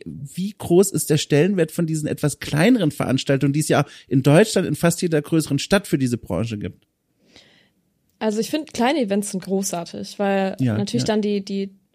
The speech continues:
Speaker 2: Leute, die da sind, sind natürlich dann auch eher regionales Publikum, sag ich mal.
Speaker 1: Ja.
Speaker 2: Und mit denen ist es ja unglaublich wichtig, sich da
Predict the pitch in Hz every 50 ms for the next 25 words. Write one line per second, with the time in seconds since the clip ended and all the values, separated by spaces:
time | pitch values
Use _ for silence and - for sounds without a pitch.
0 | _ _ _ - 196 220 - 269 214 196 190 185 190 202 233 233 - - 196 196
1 | 190 - 196 190 - 185 190 - 196 - 202 196 190 196 - - - 233 226 -
2 | - - 220 196 202 190 185 180 208 254 254 - - - 262 - - 233 - 269
3 | 247 240 - 240 233 - - - 233 240 254 262 - 135 131 - - - - 214
4 | 214 196 214 214 226 208 202 - - 190 190 202 190 185 - 196 - 196 196 -
5 | - 196 - - - 185 170 - 185 180 180 180 190